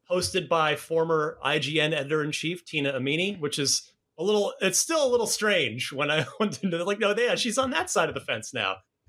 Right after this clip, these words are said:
And now she's hosting emergency official <laughs> Xbox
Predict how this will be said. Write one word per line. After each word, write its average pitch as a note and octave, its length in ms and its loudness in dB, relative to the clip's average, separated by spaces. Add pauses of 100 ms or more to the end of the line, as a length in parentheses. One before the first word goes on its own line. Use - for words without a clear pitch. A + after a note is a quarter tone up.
(100)
And D3+ 80 -2
now F#3 140 2
she's G#3 260 0
hosting G3+ 600 -2 (320)
emergency A3 800 2
official G#3 480 0
<laughs> E3 60 0
Xbox - 600 -4